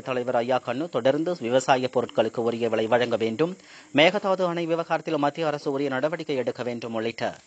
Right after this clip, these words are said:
பல்வேறு கோரிக்கைகளை வலியுறுத்தி தொடர் போராட்டத்தில் ஈடுபட்டு வருகிறார். இந்நிலையில் இன்று காலை கோரிக்கைகளை வலியுறுத்தி டெல்லி சென்று போராடுவதற்காக காலை நூற்றுக்கும் மேற்பட்ட விவசாயிகளுடன் திருச்சி ரயில்வே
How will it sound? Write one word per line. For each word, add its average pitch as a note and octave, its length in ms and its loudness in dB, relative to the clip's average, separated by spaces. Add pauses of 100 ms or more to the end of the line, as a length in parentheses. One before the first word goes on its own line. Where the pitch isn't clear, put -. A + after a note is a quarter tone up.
(440)
பல்வேறு B2 380 4
கோரிக்கைகளை C3+ 520 0
வலியுறுத்தி C3+ 460 0
தொடர் C3 300 2
போராட்டத்தில் A#2+ 500 0
ஈடுபட்டு G#2+ 380 -6
வருகிறார். A2 420 0 (120)
இந்நிலையில் D3+ 440 -2
இன்று D3 280 0
காலை C3 280 10 (460)
கோரிக்கைகளை C3+ 540 6
வலியுறுத்தி C#3 460 2
டெல்லி A#2 300 2
சென்று B2 300 -4
போராடுவதற்காக A#2 720 4 (420)
காலை D#3 260 8
நூற்றுக்கும் A3 440 -6
மேற்பட்ட D#3 400 -4
விவசாயிகளுடன் C#3+ 640 -2 (100)
திருச்சி D3 260 -4
ரயில்வே B2+ 220 -2